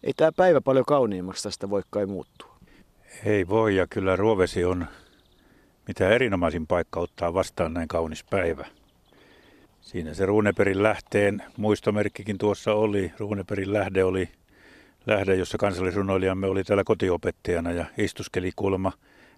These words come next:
Speaker 2: lähteen juurella haaveilemassa. Hän oli silloin nuori mies. Ja onhan täällä Ruovedellä tietysti Akseli Kalle-, Kallelan Kalela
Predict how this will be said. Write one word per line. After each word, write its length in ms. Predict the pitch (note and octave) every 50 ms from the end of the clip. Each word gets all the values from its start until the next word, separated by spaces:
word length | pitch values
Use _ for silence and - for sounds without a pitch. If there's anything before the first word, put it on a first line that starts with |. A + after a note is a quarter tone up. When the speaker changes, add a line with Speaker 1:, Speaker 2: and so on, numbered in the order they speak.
| _ -
Speaker 2:
lähteen 460 | A#2 A2+ G2+ - _ - F#2+ F#2 F2
juurella 360 | F#2+ F#2 F#2 G2 G2 G#2 G2
haaveilemassa. 800 | G#2+ B2+ B2+ G#2 F2+ E2+ E2 D2+ D2+ D2+ D2+ D2 - - - E2
Hän 160 | E2 E2+ E2+
oli 160 | E2 E2 E2+
silloin 220 | E2+ F2+ G2 G2 G2
nuori 220 | G#2 G2+ F#2+ G2
mies. 420 | G2 G#2+ G#2 G2 F2+ - - - - _ _ - - - - - _ _ _ _ _ _ _ _ -
Ja 80 | F#2+ F#2
onhan 200 | G2 F#2+ F#2+ E2+
täällä 220 | F#2+ F#2+ G2 F#2+
Ruovedellä 500 | F2+ G2 G2+ F#2+ F2+ F#2 F2+ F#2 F2+ F2+
tietysti 400 | F2+ F#2+ F#2 E2+ F#2+ - - F#2
Akseli 360 | F2+ F#2 - - G#2 F#2 F2+
Kalle-, 420 | E2+ - F#2 F2+ F2+ F2+ F2+ E2+ E2+ F2 F2 - -
Kallelan 480 | - F#2 F#2 F#2 F2+ F2 E2+ F2 E2+ E2+
Kalela 460 | - - G#2+ G#2 G#2 G2 F#2+ G2 G2